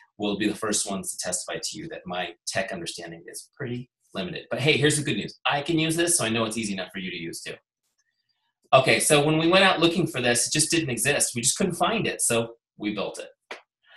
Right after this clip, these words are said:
All right, let's jump out real quick. Oh, I wanna give you a couple stats here before we start, just so you can have some history on Teamzy. We're almost two years old now.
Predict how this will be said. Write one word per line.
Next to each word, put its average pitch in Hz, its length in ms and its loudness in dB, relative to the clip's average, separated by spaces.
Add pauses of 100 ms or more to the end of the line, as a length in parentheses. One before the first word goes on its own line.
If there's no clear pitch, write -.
(320)
All 101 120 2
right, 92 220 0
let's 113 140 0
jump 143 220 2
out 123 180 6
real 120 140 0
quick. - 340 0 (460)
Oh, 139 160 10
I 117 80 4
wanna 131 160 0
give 135 80 2
you 131 80 0
a - 20 -10
couple - 180 -4
stats 123 360 4
here 120 100 0
before 120 240 -4
we 120 80 0
start, 113 420 4
just 120 200 4
so 131 80 2
you 117 80 -6
can 139 80 -2
have 117 160 0
some 117 200 -8
history 120 340 0
on 104 60 0
Teamzy. 120 540 -2
We're 110 140 -2
almost 127 360 0
two 135 100 -2
years 117 220 2
old 113 220 0
now. 117 320 0